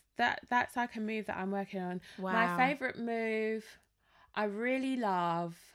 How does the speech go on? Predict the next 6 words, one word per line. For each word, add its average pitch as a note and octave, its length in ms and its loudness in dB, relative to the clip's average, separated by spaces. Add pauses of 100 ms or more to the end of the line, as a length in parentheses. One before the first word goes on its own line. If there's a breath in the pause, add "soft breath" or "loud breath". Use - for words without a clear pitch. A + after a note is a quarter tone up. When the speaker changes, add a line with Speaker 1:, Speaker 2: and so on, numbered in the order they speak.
(1160 soft breath)
Speaker 1:
I G#3+ 60 -2
really B3+ 520 -2
love G3+ 420 0 (500)
a G3 120 -2
good A3 280 -4
old F#3+ 480 0